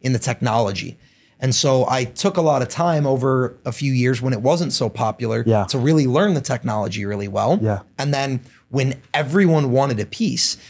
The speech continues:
Speaker 1: when N F Ts were booming and crypto was booming and, like, every normal person off the street was like, "Hey, I can make a lot of money there." When they came into the space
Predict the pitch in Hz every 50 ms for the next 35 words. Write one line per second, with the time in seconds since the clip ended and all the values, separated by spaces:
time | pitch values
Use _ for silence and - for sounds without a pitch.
0 | - _ - 127 120 - 135 135 139 135 135 - - 151 147 135 120 127 135 127
1 | 113 131 135 135 135 139 139 131 127 123 120 120 - 151 131 - 147 135 135 135
2 | 113 104 127 135 135 135 135 131 123 120 120 120 113 110 - - - - - _
3 | _ _ _ _ _ - 147 151 143 156 170 160 156 151 151 143 147 - - 113
4 | 113 123 143 170 175 170 160 135 - 180 202 214 - - 143 131 123 - - -
5 | 117 - - 180 196 165 135 135 120 123 - - 156 170 139 113 120 120 - 135
6 | 123 117 104 - 101 104 104 101 98 101 110 151 175 143 113 107 104 104 110 123
7 | - - - - _ _ _ _ 135 127 127 131 160 160 - - 185 170 165 156
8 | 135 123 110 101 - - - 170 185 196 - 120 120 - - - - -